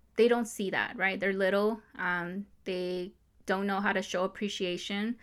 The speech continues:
Sometimes they don't know how to say thank you for all those things. Um, but I do want to say that,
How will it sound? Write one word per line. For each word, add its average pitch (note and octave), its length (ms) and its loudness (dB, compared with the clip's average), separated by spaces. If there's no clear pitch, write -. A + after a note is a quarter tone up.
Sometimes G3+ 420 -2
they F#3 160 2
don't F#3 160 -2
know F3+ 120 -2
how F3+ 100 -2
to F#3 100 0
say F3+ 280 -4
thank F#3 300 -8
you C#4+ 280 -2
for - 140 -6
all F#3 160 0
those G3 200 -4
things. B3 440 -2
Um, F#3 480 -2
but G#3 140 4
I G3 100 4
do G#3 200 4
want G3+ 240 2
to A3+ 80 -4
say F#3 320 -2
that, E3+ 400 -2